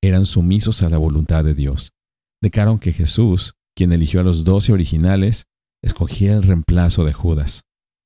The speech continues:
En un juicio como jurado, los abogados tratan de desacreditar a los testigos de su adversario. Si pueden convencer al jurado de que los testigos de su oponente son cuestionables,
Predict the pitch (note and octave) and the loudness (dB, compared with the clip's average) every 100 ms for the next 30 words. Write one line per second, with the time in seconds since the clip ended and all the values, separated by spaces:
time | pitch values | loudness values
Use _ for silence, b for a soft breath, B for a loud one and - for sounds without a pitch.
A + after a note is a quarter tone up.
0 | _ _ _ _ _ _ - - A#2+ B2 | _ _ _ _ _ _ -8 0 2 4
1 | B2 B2 - G2 D#2+ E2 F2 F2+ E2+ - | 4 4 2 2 4 4 4 4 2 -2
2 | _ _ _ F#2+ F#2 E2+ F2 F#2 F#2+ - | _ _ _ -2 2 2 2 2 0 0
3 | F#2 F#2+ F#2 E2 D#2 E2 E2 D#2 D#2 F2 | -2 0 0 0 0 0 -2 -2 -2 -2
4 | E2+ D#2+ D#2+ E2 - G#2+ A2 F2+ E2 E2 | -2 -2 -4 -6 -4 -2 0 0 0 0
5 | D#2 E2 G2+ E2+ D2 D2 _ _ _ _ | 0 0 0 0 -2 -4 _ _ _ _
6 | _ _ - - F#2+ G2 F#2+ E2+ E2 F#2 | _ _ -6 -2 0 0 0 0 0 2
7 | F2+ E2+ E2 F2 F2+ E2+ - D#2+ D#2+ E2+ | 0 0 0 0 0 -2 -2 -4 -4 -6
8 | - F2+ F2+ E2 E2+ D#2 D#2+ E2+ E2+ E2 | -2 0 0 0 0 0 0 -2 -2 -2
9 | E2+ F2 D#2+ D#2+ F2 G2+ C3+ - | -2 -4 -4 -2 -2 0 -2 -6